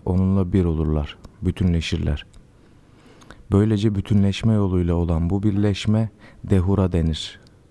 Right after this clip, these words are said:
Bu Nukva'nın Dehura ile bütünleşmediği anlamındadır. Üç. Rabaş.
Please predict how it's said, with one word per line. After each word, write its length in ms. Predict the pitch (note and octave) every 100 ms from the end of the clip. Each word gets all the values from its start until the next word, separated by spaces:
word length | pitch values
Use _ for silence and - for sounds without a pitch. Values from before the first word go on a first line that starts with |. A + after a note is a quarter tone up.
| - _ _ _ -
Bu 260 | - A2 -
Nukva'nın 600 | G#2 G#2+ G2 F#2 G2 A2
Dehura 360 | F#2+ F#2 G#2+ G2
ile 220 | F2+ G2
bütünleşmediği 840 | F#2 - F#2+ F#2+ F#2 - F2 E2+ E2
anlamındadır. 800 | E2 D#2+ D#2+ D2+ D#2 E2 - - - _ _ _ _ _ _ _ _ _ - - - - - - - - - _ - _ - - - - - - - - - - - - - _ _ C3+
Üç. 340 | G2+ - -
Rabaş. 440 | G2 E2+ - -